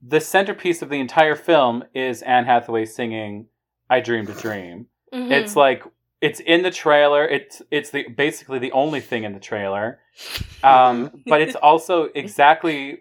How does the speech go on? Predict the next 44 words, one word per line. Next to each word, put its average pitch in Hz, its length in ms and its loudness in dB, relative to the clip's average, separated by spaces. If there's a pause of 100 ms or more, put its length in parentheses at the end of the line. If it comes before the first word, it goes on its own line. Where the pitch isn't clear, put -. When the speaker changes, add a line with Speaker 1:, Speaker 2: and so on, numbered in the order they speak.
Speaker 1:
what 135 340 -2
Cats' - 400 2
trailer 113 360 -2
was, 101 440 -6 (300)
is 123 160 -6
Jennifer 139 320 -2
Hudson 143 280 0
doing 123 240 -4
an 120 60 -2
incredible, 139 640 0
Speaker 2:
Mm-hmm. 208 100 -12 (140)
Speaker 1:
singing - 580 -8
an 147 60 -6
incredible 131 400 -2
song, 107 460 0 (380)
and 127 180 4
then, 127 440 4
uh, 147 60 -2
like, 123 180 0
centerpiecing 127 580 -6
the 120 80 -4
entire 120 300 -4
film 127 240 -4
around 104 300 -4
it. 110 240 -6 (640)
Uh, 120 580 4 (360)
because 175 360 0
I 156 120 4
don't 196 200 -2
think 175 160 -6
he 180 120 -8
had 165 260 4
much 156 260 -4
else 139 280 2
at - 80 -16
the 123 80 -12
time 127 260 0
that 120 100 -14
they 120 60 -6
were 113 60 -4
making 117 280 -8
the 110 80 -10
trailer. 104 520 -10 (540)
Um, 117 500 4